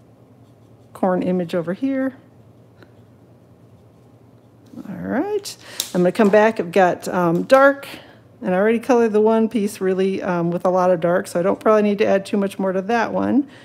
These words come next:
but I'll add a little bit around the edges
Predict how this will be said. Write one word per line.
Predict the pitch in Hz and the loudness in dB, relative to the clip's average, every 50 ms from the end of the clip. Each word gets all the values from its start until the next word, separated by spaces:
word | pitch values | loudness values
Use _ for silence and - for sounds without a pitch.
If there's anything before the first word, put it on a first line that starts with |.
| - - - - - - | -20 -20 -20 -20 -18 -10
but | - 170 | -6 -4
I'll | 170 - | -2 0
add | - 202 196 190 | 2 4 4 4
a | |
little | 202 202 208 202 | 6 4 4 4
bit | 190 202 202 - | 4 4 2 2
around | - 190 190 196 190 185 185 180 | 2 4 4 4 4 4 4 2
the | 175 170 175 180 185 180 - - - - - | 0 0 0 0 -2 -4 -6 -10 -12 -2 2
edges | 208 202 170 196 190 185 190 - - - - | 2 4 4 4 2 0 0 -4 -8 -16 -20